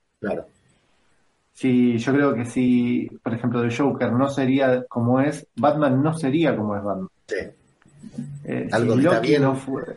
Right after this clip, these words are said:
Speaker 1: algo que está bien retratado en la película de Batman Lego, es espectacular.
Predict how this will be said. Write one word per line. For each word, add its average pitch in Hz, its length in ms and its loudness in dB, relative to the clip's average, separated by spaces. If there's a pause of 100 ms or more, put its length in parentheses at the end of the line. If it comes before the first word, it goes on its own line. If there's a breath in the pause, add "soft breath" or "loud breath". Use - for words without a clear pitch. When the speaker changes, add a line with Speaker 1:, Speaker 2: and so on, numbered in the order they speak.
Speaker 1:
algo 131 200 0
que 120 80 -2
está 127 140 -2
bien 143 280 2
retratado 123 460 2
en 123 60 -2
la 98 120 0
película 101 400 0
de 92 100 2
Batman 95 480 0
Lego, 107 460 2
es - 160 -10
espectacular. 80 520 -8